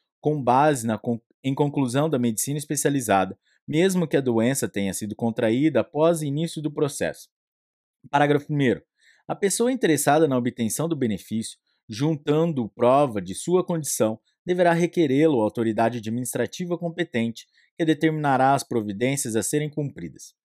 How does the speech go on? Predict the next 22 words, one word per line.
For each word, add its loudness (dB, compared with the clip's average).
Parágrafo 4
segundo. -4
Deferida 2
a 0
prioridade, -2
os -2
autos 2
receberão 2
identificação -2
própria 2
que 0
evidencie -2
o 6
regime -2
de -10
tramitação -2
prioritária. -2
Parágrafos 2
terceiro 0
e -4
quarto 0
vetados. -6